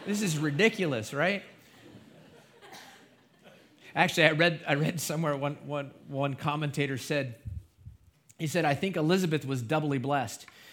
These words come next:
She, she was blessed. She was blessed with a baby, and she was blessed by her husband's silence for nine months. So, so I can't imagine how quiet our house would be if that happened. <laughs> So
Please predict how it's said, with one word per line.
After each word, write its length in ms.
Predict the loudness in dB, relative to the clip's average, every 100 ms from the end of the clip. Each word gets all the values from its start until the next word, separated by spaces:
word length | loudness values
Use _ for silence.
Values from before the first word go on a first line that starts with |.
| -10
She, 260 | -6 -4 -2
she 200 | 2 4
was 160 | 4
blessed. 640 | 4 10 12 12 8 -2 -8 -14 -18 -14
She 160 | 2 4
was 140 | 4
blessed 420 | 4 8 8 8
with 140 | 4 2
a 60 |
baby, 640 | 4 6 6 6 6 4 0 -10 -2
and 180 | 0
she 140 | 2 0
was 140 | 0
blessed 400 | 2 4 4 4
by 160 | 4 6
her 100 | 6
husband's 380 | 4 4 -2 -2
silence 440 | 2 2 2 -2
for 120 | -4
nine 320 | 2 4 4 2
months. 480 | 0 -2 -4 -8 -10 -14 -14
So, 500 | -10 -6 -4 -2 -2 -6 -14 -20 -20 -20 -20 -20 -20
so 280 | -10 -6 -6 -8 -4
I 80 |
can't 240 | -4 -2 0
imagine 340 | 2 2 2
how 200 | 0 0
quiet 380 | -2 -2 0 2
our 180 | 0 0
house 240 | 0 -4
would 100 | -6
be 160 | -4 -4
if 120 | -2
that 140 | -4
happened. 440 | 0 -2 -2 -6 -8 -12 -16 -10 -2
<laughs> 140 | 0
So 520 | 0 -8 -8 -4 -4